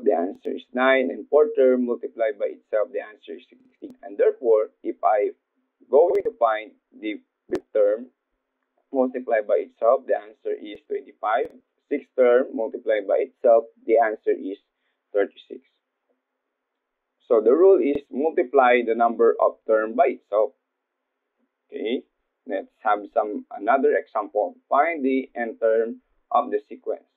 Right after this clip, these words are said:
So find the ten term of this sequence. We have one, three,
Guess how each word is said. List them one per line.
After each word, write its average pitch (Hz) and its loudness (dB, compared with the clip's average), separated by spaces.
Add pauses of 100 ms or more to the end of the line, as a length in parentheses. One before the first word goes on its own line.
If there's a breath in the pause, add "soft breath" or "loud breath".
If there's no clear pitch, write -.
(720)
So - -8
find 190 0
the 151 -8 (560)
ten 143 2
term 120 2
of - -2 (100)
this 127 -6 (100)
sequence. 113 -6 (160)
We 90 -16
have - -10 (120)
one, 117 0 (240)
three, 113 -8